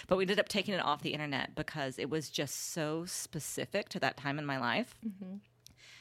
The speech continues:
Speaker 1: that having it out there now feels really scary and gross. Like, like having my diary pasted somewhere,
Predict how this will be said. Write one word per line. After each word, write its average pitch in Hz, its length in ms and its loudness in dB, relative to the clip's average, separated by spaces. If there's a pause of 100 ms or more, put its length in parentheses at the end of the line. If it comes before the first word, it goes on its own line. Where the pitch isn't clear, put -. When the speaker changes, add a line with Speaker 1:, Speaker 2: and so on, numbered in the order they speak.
Speaker 1:
that 165 160 4
having 185 300 6
it 208 120 6
out 156 160 6
there 139 140 2
now 127 500 4 (640)
feels 175 280 2
really 139 460 -2 (120)
scary 135 500 -2
and - 120 -6
gross. - 400 -6
Like, 139 300 0 (100)
like - 180 -4
having 139 360 2
my 120 340 -2 (600)
diary 135 420 4
pasted - 480 -4
somewhere, - 340 -6